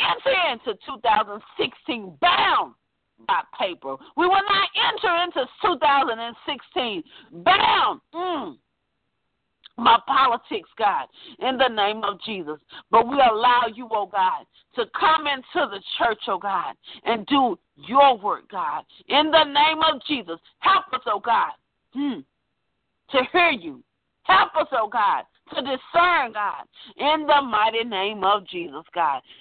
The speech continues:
in the name of Jesus, God. Oh, God, as we prepare, oh, God, to close this line, oh, God. Lord, I ask, God, that you will bless the people on today, Lord God. In the name of Jesus. Hallelujah. Thank you,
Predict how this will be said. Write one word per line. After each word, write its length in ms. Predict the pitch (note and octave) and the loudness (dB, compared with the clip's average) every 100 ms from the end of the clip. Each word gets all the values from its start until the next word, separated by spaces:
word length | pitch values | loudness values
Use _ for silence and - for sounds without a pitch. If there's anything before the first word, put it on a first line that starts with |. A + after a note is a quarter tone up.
| _ | _
in 280 | A#3+ D4 C#4 | 2 2 4
the 120 | D4 | 2
name 440 | C4 G#3+ A#3 A3+ G3 | 2 0 0 -2 0
of 260 | A3 F#3 | 0 -2
Jesus, 340 | G#3 F#3+ D#3 D#3+ - | -12 -12 -12 -12 -2
God. 280 | F#3+ D3 B2+ _ _ - - - | -2 -2 -8 _ _ -20 -20 -2
Oh, 360 | - C4 C#4+ A#3 | 4 6 6 2
God, 300 | B3 G#3+ G#3 | -2 -2 -2
as 140 | F#3+ G#3 | -6 -18
we 100 | A3+ | -14
prepare, 520 | F3 E3+ - B3 G#3 | -12 -14 -8 -2 -2
oh, 60 | G3+ | 0
God, 240 | G#3+ G3 - | -2 -2 -6
to 80 | G3 | -18
close 380 | - A3+ A3+ A#3 G#3 | -6 0 0 0 -6
this 140 | G#3 - | -16 -16
line, 340 | G#3 G3 F#3 | -10 -8 -4
oh, 100 | F#3 | -6
God. 360 | F3 F3+ D#3+ C#3+ _ _ - _ | 0 2 2 -2 _ _ -20 _
Lord, 320 | G3+ A#3+ C4 | 2 4 6
I 280 | A3+ F3+ G3 | 4 0 -2
ask, 200 | A#3+ A#3 - | -2 -2 -4
God, 180 | F#3+ G3 | -4 -4
that 100 | F3+ - | -8 -14
you 80 | C#4 | -8
will 140 | A3 | -8
bless 380 | D#3+ G#3 A3+ C#4 - | -6 0 2 2 -4
the 80 | A#3 | -12
people 380 | - C4 G#3 G#3 | -10 -14 -12 -4
on 180 | F#3 G#3+ - | -2 -2 -8
today, 380 | G#3+ A3 G3 F#3+ | -6 -4 -6 -4
Lord 220 | F#3+ F#3+ | -6 -4
God. 300 | F3+ F#3 A2 - _ _ - - | -2 -2 -4 -16 _ _ -20 -4
In 280 | G3+ A#3+ A#3+ | 0 0 2
the 120 | G#3+ | 0
name 380 | G#3 G#3 G#3+ G#3 | 2 0 0 0
of 200 | G#3 F#3 | -2 -2
Jesus. 500 | A#3+ B3 A#3 F#3+ F#3 _ _ _ | -6 -4 -4 -6 -10 _ _ _
Hallelujah. 840 | - G#3+ A#3+ B3 B3+ C4 G#3+ F3+ _ _ _ _ _ _ _ _ | 6 6 4 0 -2 -2 -8 -12 _ _ _ _ _ _ _ _
Thank 300 | A3 B3+ B3 G#3+ | 4 4 0 -12
you, 180 | G3 | -16